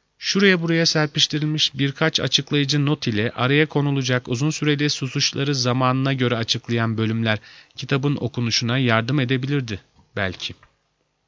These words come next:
Belki de elimizde böylesine kötü, yani böylesine özentisiz yazılmış yazar mektuplarının bir örneği daha yoktur.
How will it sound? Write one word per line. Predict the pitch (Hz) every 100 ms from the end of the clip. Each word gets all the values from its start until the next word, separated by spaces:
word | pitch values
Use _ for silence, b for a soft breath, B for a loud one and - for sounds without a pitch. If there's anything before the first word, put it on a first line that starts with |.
| _ _ _ _ _ _
Belki | 151 220 220 127 113
de | 139 233 - _ _ _ _ _ -
elimizde | 147 165 170 160 175 147
böylesine | 165 185 165 135 110
kötü, | - 90 - 127
yani | 147 143 156 147 127
böylesine | 151 180 170 170 160
özentisiz | 127 123 135 139 143 143 190 160
yazılmış | 120 117 113 147 -
yazar | 123 120 143
mektuplarının | 147 113 - - 117 117 123 123
bir | 143 165
örneği | 127 113 107 110
daha | 117 160
yoktur. | 120 - - -